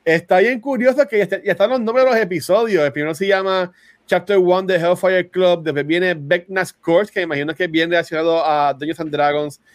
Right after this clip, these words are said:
después se llama The Monsters and the Superhero, después Dear Billy, el cuarto episodio, que más, más se va a enfocar, me imagino que en la nena esta de las pecas, porque Billy es el hermano que murió. El quinto se llama Nina Project,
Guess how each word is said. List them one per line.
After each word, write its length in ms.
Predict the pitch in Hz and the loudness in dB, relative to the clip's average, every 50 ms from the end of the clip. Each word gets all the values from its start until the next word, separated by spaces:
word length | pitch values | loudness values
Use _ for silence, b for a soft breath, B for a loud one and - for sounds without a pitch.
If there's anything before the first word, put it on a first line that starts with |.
| b b b b b | b b b b b
después 320 | 143 156 156 147 156 - | -4 -2 -2 0 -2 -2
se 80 | - 175 | 0 0
llama 240 | 180 185 185 185 185 | 0 2 0 0 0
The 140 | 180 180 | 0 0
Monsters 600 | 170 160 156 170 190 185 - - 202 202 196 202 - _ | 0 0 0 -2 -2 -2 -2 -2 0 0 0 -2 -4 _
and 260 | - 160 156 156 156 147 | -4 -4 -2 -2 -2 -2
the 100 | 151 139 | -4 -2
Superhero, 720 | - 185 180 185 190 170 156 165 165 165 160 156 156 160 | 0 0 0 0 0 0 2 0 0 2 2 0 0 -2
después 440 | 151 147 143 131 - - 165 185 175 156 | -2 -4 -4 -4 -2 -2 -2 -2 -2 -4
Dear 240 | 151 180 190 202 196 | -2 0 0 2 0
Billy, 440 | 175 170 180 165 160 165 175 185 175 | 0 0 0 2 2 2 -2 -2 0
el 160 | 156 156 160 | -2 -2 -2
cuarto 280 | - 170 160 156 - 170 | 0 -2 -2 -2 -2 -4
episodio, 480 | 175 190 190 - 170 151 151 165 170 | -4 -4 -4 -2 -2 0 0 0 0
que 100 | 170 170 | -2 -4
más, 180 | 151 143 139 131 b b b b b b b | -6 -6 -8 -8 b b b b b b b
más 180 | _ 151 156 139 | _ -4 -4 -2
se 80 | - | 0
va 60 | 175 180 | -2 -2
a 20 | |
enfocar, 300 | - - 175 156 180 180 | -2 -4 -2 0 0 0
me 80 | 180 175 | 2 0
imagino 260 | 170 156 160 180 185 | -2 -2 -2 -2 -2
que 80 | 170 | -2
en 80 | 175 170 | -2 -2
la 80 | 160 147 | -2 -2
nena 340 | 147 156 170 180 175 165 | -2 -2 -2 0 0 0
esta 300 | 175 180 175 _ 170 165 | 0 -2 -2 _ 0 0
de 80 | 160 160 | 2 0
las 120 | 160 151 - | 0 -2 -2
pecas, 340 | _ 180 190 185 190 185 - | _ -2 -2 0 -2 -4 -2
porque 280 | 156 147 131 143 143 131 | -4 -6 -4 -4 -4 -4
Billy 180 | 127 139 147 | -4 -4 -4
es 60 | 156 | -2
el 100 | 165 160 | -2 -2
hermano 260 | 160 151 151 156 156 151 | -2 -2 -2 -4 -4 -2
que 120 | 151 147 | -4 -4
murió. 440 | 147 147 143 165 180 160 147 147 - _ _ _ B B B B B B B B _ | -4 0 0 2 2 0 0 -4 -10 _ _ _ B B B B B B B B _
El 300 | 147 147 147 147 147 147 | 0 2 2 2 2 0
quinto 260 | - - 170 160 185 | -2 -4 -4 -2 -2
se 80 | 156 190 | -2 0
llama 220 | 196 196 196 196 | 0 2 2 0
Nina 360 | 190 175 185 190 196 202 190 - | -2 -2 -2 -2 0 -2 -2 -2
Project, 600 | - 196 208 220 220 196 185 185 185 185 180 - | 0 0 0 2 0 0 0 0 -2 -2 -4 -8